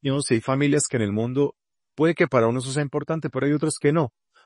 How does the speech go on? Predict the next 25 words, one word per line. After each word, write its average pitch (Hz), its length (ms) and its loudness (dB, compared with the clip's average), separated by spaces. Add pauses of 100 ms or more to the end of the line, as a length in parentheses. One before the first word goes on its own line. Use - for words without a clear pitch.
(120)
O 131 120 8
¿sabes 151 360 4
qué? 190 120 2
¿Por 104 260 -2
qué 113 160 -2
no 113 140 -2
soñar 127 380 -2
con 117 180 0
eso 110 160 -6
también? 95 380 0
Entonces, 110 580 -2 (260)
es 123 260 2
no, 147 200 2
no 147 160 2
tener 156 280 0
temor, 90 380 -2
no 107 120 -6
tener 123 260 -4
temor, 117 440 0
y, 101 300 0
y, 101 40 -2
pero 110 260 6
sí - 180 0
buscar 127 540 0
cómo 117 520 -2